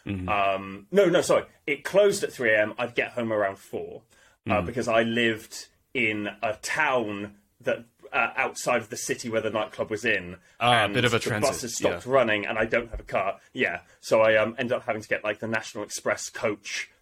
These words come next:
Speaker 2: back home, and that was a nightmare. But, like, I would get home, I would sleep, I would wake up, um, and I would just, like, write as much as I could about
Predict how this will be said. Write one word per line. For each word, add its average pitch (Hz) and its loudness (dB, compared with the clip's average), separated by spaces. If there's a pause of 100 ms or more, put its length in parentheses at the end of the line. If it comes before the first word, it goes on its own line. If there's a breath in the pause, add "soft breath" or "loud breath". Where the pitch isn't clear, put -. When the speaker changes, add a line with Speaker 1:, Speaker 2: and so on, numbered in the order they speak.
Speaker 2:
back - -4
home, 87 0 (220 soft breath)
and 117 -4
that 123 2
was 113 -4
a 104 -6
nightmare. 90 -4 (180)
But, 117 2
like, 117 2
I 123 0
would 123 -2
get 143 2
home, 127 2
I 113 -6
would 113 -8
sleep, 113 -4
I 110 -2
would 104 -6
wake 107 -2
up, 101 -4 (480 soft breath)
um, 101 0 (140)
and 113 -2
I 107 0
would 104 -2 (100)
just, - -6
like, 101 -4 (360)
write 123 2
as 117 -6 (140)
much 131 -2
as 110 -4
I 110 2
could 110 -2
about 101 0